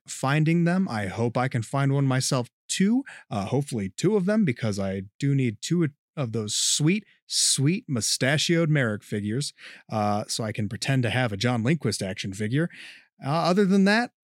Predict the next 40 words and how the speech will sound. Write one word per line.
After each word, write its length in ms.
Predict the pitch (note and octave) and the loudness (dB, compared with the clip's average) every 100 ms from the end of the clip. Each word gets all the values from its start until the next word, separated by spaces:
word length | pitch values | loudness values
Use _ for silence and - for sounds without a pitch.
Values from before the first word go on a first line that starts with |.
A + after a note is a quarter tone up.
| _ _ _ _ E3 | _ _ _ _ 2
you 120 | F3+ | 4
know, 100 | G3 | 4
the 140 | D#3 | 4
usual 440 | D3+ F#3 E3 F3+ D#3+ | 4 4 4 4 4
hubbub 380 | F#3 F#3 G#3+ | 4 4 4
of 260 | D3+ A2+ G#2+ _ C#3 | 2 2 -2 _ -8
Grant 320 | B2 C3+ D#3 | 0 2 2
and 100 | D3+ | 4
Me 120 | D#3+ D#3+ | 4 2
a 80 | |
Quarter. 360 | D3 E3 F3 G3 | 2 2 2 0
Please 320 | - C#3+ C#3 | 0 0 2
go 120 | C#3+ | 0
check 320 | C#3 E3 D3 - | 0 0 0 0
them 160 | C3+ | 2
out, 180 | D3 F#3+ | 2 0
C 240 | - C#3+ | 0 0
T 140 | B2 D3 | 2 0
O 100 | C#3 | 0
collectibles 600 | C#3+ C3+ - C#3 C#3 C3 | -2 -2 -2 -2 0 0
dot 240 | B2+ A2 | 0 -2
com. 320 | - C3+ E3 G3+ - - | 0 0 0 -2 -8 -8
Use 320 | B2+ C#3 C3 - | 2 4 4 2
promo 380 | D#3+ C#3 C3+ | 0 2 2
code 340 | - C#3 B2+ - | 0 2 2 0
S 220 | C#3+ C3 - | 0 0 0
W 320 | B2+ C3 B2 | 0 2 0
T 240 | - C#3+ | 0 -2
V 120 | B2+ | 0
C 240 | B2+ - A#2+ | 0 0 -2
ten 280 | - C#3 B2 | 0 0 0
at 220 | B2 B2 | -2 -4
checkout 520 | - D3 C3+ D#3 G3 - | -2 -2 -2 -2 -4 -6
for 120 | A#2 | -6
ten 260 | - C3 | -2 -2
percent 340 | A#2 A2+ B2 A#2 | 0 -2 -2 -2
off 260 | A2+ A#2+ - _ - | -4 -4 -10 _ -2
your 340 | A#2 A2+ A2 | 2 2 2
order. 400 | A#2+ A#2+ E3 A3+ - - - B2+ | 0 0 0 -4 -10 -20 -10 -2
Um, 420 | A#2+ A#2+ A#2+ | 2 2 0